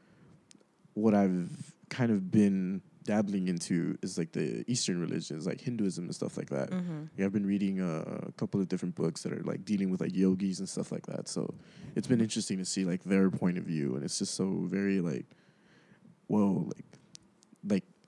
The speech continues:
Speaker 1: the idea of enlightenment, like, reaching that level and stuff like that, it's just, like, I guess I can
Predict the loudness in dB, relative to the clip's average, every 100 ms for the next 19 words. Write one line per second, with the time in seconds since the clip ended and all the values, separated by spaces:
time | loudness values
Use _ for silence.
0 | _ _ -10 2 4 6 6 6 6 2
1 | 0 0 2 2 4 2 2 -4 -4 -2
2 | -2 -2 -4 -6 -4 -4 -4 -2 -2 0
3 | -2 -4 -4 -4 -2 -2 -2 -4 -6 -6
4 | -2 -4 -6 -18 _ _ _ _ _ _
5 | _ -4 0 0 -2 -2 -4 -6